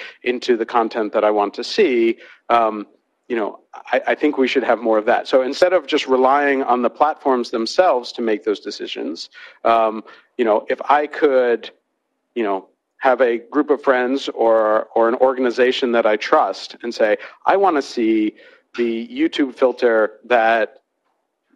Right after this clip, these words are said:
E F F puts together or the A C L U or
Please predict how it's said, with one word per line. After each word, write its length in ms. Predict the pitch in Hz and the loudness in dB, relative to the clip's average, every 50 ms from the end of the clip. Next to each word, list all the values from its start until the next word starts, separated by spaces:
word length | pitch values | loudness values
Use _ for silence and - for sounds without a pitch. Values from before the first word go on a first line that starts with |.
| _ _ | _ _
E 120 | - 139 139 | 0 2 2
F 140 | 120 - 123 | 2 2 2
F 260 | 120 110 - - _ _ | 0 0 0 -4 _ _
puts 220 | - 110 - - | -6 -6 -6 -6
together 440 | - - 110 113 107 98 107 92 90 | -6 -4 -2 -2 -2 -2 -2 -4 -4
or 160 | - - 104 | -4 -6 -4
the 140 | 104 110 110 113 | -2 0 2 2
A 100 | 120 117 | 2 0
C 180 | - - 120 | 0 0 2
L 160 | 117 113 110 | 2 2 2
U 380 | 110 110 113 110 104 98 98 92 | 2 2 2 2 2 0 0 -2
or 360 | 95 - - 110 104 101 98 | -2 -2 0 0 2 0 0